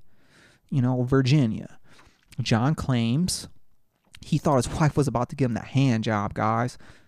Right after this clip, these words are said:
uh, while he was sleeping. He's like, "Oh, she was just playing with my dick. I thought she was just playing with my dick." Um, his,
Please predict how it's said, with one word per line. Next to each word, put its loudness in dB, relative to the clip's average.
uh, 0
while 2
he 6
was 2
sleeping. -4
He's -8
like, -6
"Oh, -2
she -4
was -8
just -10
playing -2
with -2
my -4
dick. -4
I -8
thought -2
she -2
was 0
just -4
playing -4
with 2
my -2
dick." -10
Um, -16
his, 2